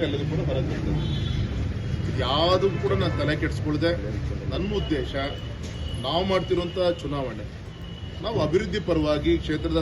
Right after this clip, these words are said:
ಸರ್ವಾಂಗೀಣ ಅಭಿವೃದ್ಧಿ ಆಗ್ಬೇಕು, ಕ್ಷೇತ್ರದ ಜನರಿಗೆ ಒಳ್ಳೇದಾಗ್ಬೇಕು. ಇಲ್ಲಿ ನಾನು ಎಂ ಪಿ ಆಗೋದು ಇದ್ಯಾ-, ಇದ್ಯಾವುದೂ ಮೂಲಭೂತ ಪ್ರ-,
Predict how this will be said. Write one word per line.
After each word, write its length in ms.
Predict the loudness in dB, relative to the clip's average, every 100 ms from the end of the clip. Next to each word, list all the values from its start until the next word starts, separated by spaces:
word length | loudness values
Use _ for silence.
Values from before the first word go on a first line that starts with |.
| 0
ಸರ್ವಾಂಗೀಣ 380 | -2 -2 0 -2 0
ಅಭಿವೃದ್ಧಿ 300 | 0 2 0
ಆಗ್ಬೇಕು, 460 | -2 -2 -4 -4 -4 -4 -4 -6 -6 -6 -6 0
ಕ್ಷೇತ್ರದ 380 | 4 4 4 4 2
ಜನರಿಗೆ 320 | 2 4 4
ಒಳ್ಳೇದಾಗ್ಬೇಕು. 600 | 4 2 0 0 -2 -4 -6 -6 -6 -6 -6 -6 -4 -6 -6 -6 -6 -4 0
ಇಲ್ಲಿ 220 | 2 2 2 0 -2 -4 -6 -2
ನಾನು 200 | 0 2
ಎಂ 100 | 0 2
ಪಿ 80 | 2
ಆಗೋದು 460 | 2 0 -2 -2 -2 -4 -8 -10 -10 -8 -8
ಇದ್ಯಾ-, 360 | -2 2 4 4
ಇದ್ಯಾವುದೂ 300 | 2 0 2
ಮೂಲಭೂತ 420 | 2 4 4 2
ಪ್ರ-, 280 | 0 -2 -6